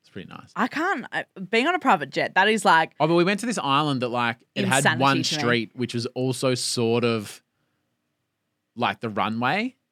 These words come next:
Speaker 1: So we have to, like, call ahead and go, "Get everyone off the street. We're gonna, we're gonna land."
Speaker 2: How fancy is that?
Speaker 1: Well, it's not, 'cause it's just, it's like an, an island and it's not, um,
Speaker 2: Yeah, that they owned <laughs> by the
Speaker 1: Yeah.
Speaker 2: sounds of it.
Speaker 1: But it's not, I don't wanna say third world, but it's like, you know, it's dusty and, like,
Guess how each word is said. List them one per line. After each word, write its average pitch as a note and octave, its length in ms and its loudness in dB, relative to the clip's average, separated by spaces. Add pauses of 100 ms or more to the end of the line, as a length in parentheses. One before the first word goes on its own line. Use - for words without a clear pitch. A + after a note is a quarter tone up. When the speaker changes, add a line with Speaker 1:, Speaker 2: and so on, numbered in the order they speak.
(120)
Speaker 1:
So - 100 -8
we C3+ 80 2
have B2 120 2
to, C3+ 60 -4
like, B2+ 140 0
call A#2+ 260 -2
ahead G#2+ 160 -2
and A2+ 100 -6
go, G#2 200 -2
"Get B2+ 180 -2
everyone A2+ 240 -2
off G2+ 100 -10
the G#2+ 80 -12
street. G2+ 280 -8
We're G2 120 -10
gonna, G2+ 220 -6
we're G#2 140 -8
gonna G2+ 240 -8
land." F#2 340 -10 (1700)
Speaker 2:
How A#3 240 -2
fancy G3 520 -4
is D#3 120 -4
that? F3+ 440 0
Speaker 1:
Well, C3 140 -2
it's E3 80 0
not, F#3+ 180 -2
'cause F3+ 140 -2
it's D3 80 -8
just, G#3 180 -4
it's D3 140 -6
like F3 140 0
an, B2+ 140 -4
an G#2+ 120 -6
island G#2+ 380 0
and G#2 80 -6
it's - 120 -12
not, B2+ 160 -4
um, G#2 140 0
Speaker 2:
Yeah, C4+ 80 4
that F3+ 160 0
they G#3 160 4
owned A3 480 2
<laughs> E4 480 4
by D4 200 6
the C4 80 6
Speaker 1:
Yeah. A3 40 2
Speaker 2:
sounds A#3+ 320 2
of A3+ 80 -2
it. B3+ 100 4
Speaker 1:
But F3 80 6
it's F3 140 0
not, G#3 240 0
I D3+ 40 -2
don't E3 100 0
wanna F#3 100 -2
say D3+ 140 0
third B2+ 320 -2
world, A#2+ 180 0
but A#2 120 -4
it's A#2+ 120 -6
like, B2+ 320 -4 (240)
you A3+ 80 -10
know, D#3 80 -2
it's B2+ 140 -6
dusty D3+ 420 0
and, C3 100 0
like, A#2+ 200 0